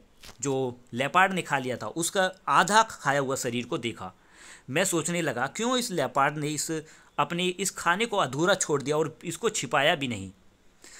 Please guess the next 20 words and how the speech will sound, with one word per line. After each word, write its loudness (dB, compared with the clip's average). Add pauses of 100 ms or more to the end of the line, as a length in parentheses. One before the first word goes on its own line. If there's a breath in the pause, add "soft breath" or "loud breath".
(240 loud breath)
शायद 4
हो 2
सकता 0
है -2
कि -6
खाने -2
खाते 0
वक्त, -4
यानी -4
इसका -4
शिकार 2
करते -4
वक्त -4
किसी -8
ने -8
इसको -6
डिस्टर्ब -4
कर -8
दिया -10
होगा। -14